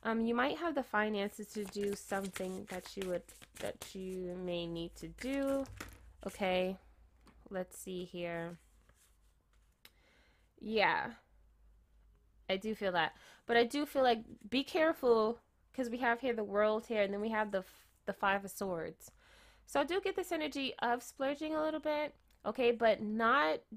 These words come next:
overdoing <laughs> it here, 'cause I do feel like here with this five of, with this Five of Swords, um, it does feel as if, like, a person is,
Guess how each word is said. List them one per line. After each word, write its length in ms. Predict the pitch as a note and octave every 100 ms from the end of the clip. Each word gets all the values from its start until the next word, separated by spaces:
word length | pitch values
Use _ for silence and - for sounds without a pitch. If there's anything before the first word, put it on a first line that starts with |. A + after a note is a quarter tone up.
| - - _
overdoing 1300 | G#3 A3 A3+ A#3 A#3 A3 G#3+ G#3+ G#3 G#3 G#3+ A#3+ B3+ C4+
<laughs> 60 |
it 140 | C4+ C4+
here, 440 | C#4 C4 B3+ B3+ B3+ - - _
'cause 120 | -
I 60 | C4+
do 200 | C4+ D4
feel 200 | - C4
like 160 | B3 B3
here 200 | A#3 A3
with 160 | A3
this 180 | G#3+ -
five 320 | G#3 G3+ G#3
of, 220 | G3 F3+ - -
with 220 | G#3 A3
this 200 | G#3 G#3
Five 320 | - G3 G#3+ A3+
of 60 | A#3
Swords, 680 | G3+ F#3+ F#3+ G#3 A#3 - _ _ _ _ _ _
um, 640 | G#3 G3+ G3 G3 F#3+ G3 G#3+ _ _ _ _ _ _ _ _ _ _ _ _ _ _ _ _ _ _ G#3+
it 200 | A3 -
does 480 | A#3 B3+ C#4 - - - -
feel 520 | A#3 A3+ A3+ A3+ A3+
as 300 | - G3+ G3
if, 200 | G3+ F#3+ -
like, 240 | F#3+ F#3 F#3+
a 80 |
person 800 | F#3+ - G3+ - G#3 G3 G3 F#3+ -
is, 400 | F#3 F#3 F3+